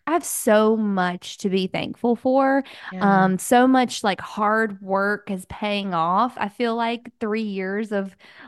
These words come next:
Speaker 1: like, living and, like, drinking and eating my work, and that's all I did. And now it's kind of like, oh, here's a little bit of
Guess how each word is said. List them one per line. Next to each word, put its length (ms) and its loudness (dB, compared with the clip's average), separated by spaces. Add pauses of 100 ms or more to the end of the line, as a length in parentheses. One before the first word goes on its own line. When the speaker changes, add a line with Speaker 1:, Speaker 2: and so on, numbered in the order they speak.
Speaker 1:
like, 180 0
living 840 2 (320)
and, 220 -2
like, 260 0
drinking 640 2
and 180 -2
eating 440 0
my 200 2
work, 460 0
and 100 0
that's 200 0
all 200 2
I 140 0
did. 320 -4
And 100 -6
now 240 0
it's 240 -4
kind 220 -4
of 100 -4
like, 460 -2 (540)
oh, 80 4
here's 260 2
a 80 2
little 220 4
bit 160 2
of 80 -2